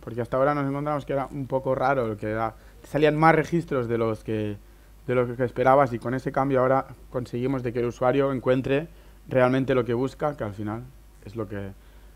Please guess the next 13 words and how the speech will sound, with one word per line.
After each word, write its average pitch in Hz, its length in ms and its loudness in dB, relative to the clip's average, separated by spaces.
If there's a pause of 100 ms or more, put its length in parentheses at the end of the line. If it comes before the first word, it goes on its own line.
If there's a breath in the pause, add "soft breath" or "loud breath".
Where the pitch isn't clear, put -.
(100)
a 110 100 -8
todos 117 200 -2
nos 113 180 -4
interesa. 113 520 -6 (580 soft breath)
Eso 139 240 0
va 139 140 6
muy 143 180 2
bien 151 220 6
para 123 160 4
buscar 120 280 0
por 127 140 -2
cuentas 135 260 0
bancarias, 131 540 0